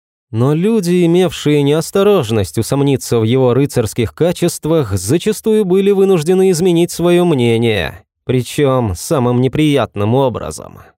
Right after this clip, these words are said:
В бою багряный скиталец Магнибода стоил десятерых – пируя на поле боя, подобно высвобожденному из адских глубин демону. Магнибот тряхнул головой.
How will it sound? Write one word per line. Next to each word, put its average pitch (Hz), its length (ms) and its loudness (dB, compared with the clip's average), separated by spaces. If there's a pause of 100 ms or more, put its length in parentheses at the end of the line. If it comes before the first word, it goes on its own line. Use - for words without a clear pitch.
(440)
В 98 160 -6
бою 107 680 0 (200)
багряный 139 640 0
скиталец 135 680 -2
Магнибода 127 920 0
стоил 160 480 0
десятерых – 139 920 -2 (160)
пируя 175 500 4
на 156 140 0
поле 156 260 0
боя, 156 380 2
подобно 143 580 0
высвобожденному 151 920 0
из 131 240 0
адских 131 420 0
глубин 127 560 0
демону. 90 720 -4 (840)
Магнибот 120 680 0 (160)
тряхнул 139 540 0
головой. 113 760 -2